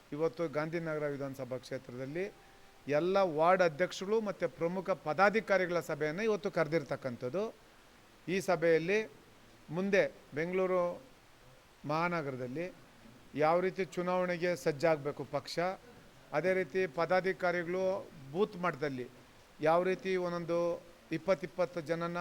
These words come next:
ಸದಸ್ಯರನ್ನಾಗಿ ನೇಮಕ ಮಾಡಬೇಕು, ಆ ಇದಕ್ಕೆ ಹೆಚ್ಚು ಹೆಚ್ಚು ಮಹತ್ವವನ್ನು ಕೊಟ್ಟು ಕೆಲಸ ಮಾಡಬೇಕು ಅಂತೇಳಿ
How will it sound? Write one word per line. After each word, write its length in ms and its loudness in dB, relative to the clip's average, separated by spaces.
ಸದಸ್ಯರನ್ನಾಗಿ 760 -2
ನೇಮಕ 300 -6
ಮಾಡಬೇಕು, 720 -4
ಆ 180 2
ಇದಕ್ಕೆ 360 -2
ಹೆಚ್ಚು 320 -2
ಹೆಚ್ಚು 360 -2
ಮಹತ್ವವನ್ನು 500 -4
ಕೊಟ್ಟು 280 -6
ಕೆಲಸ 260 -4
ಮಾಡಬೇಕು 460 -6
ಅಂತೇಳಿ 440 -4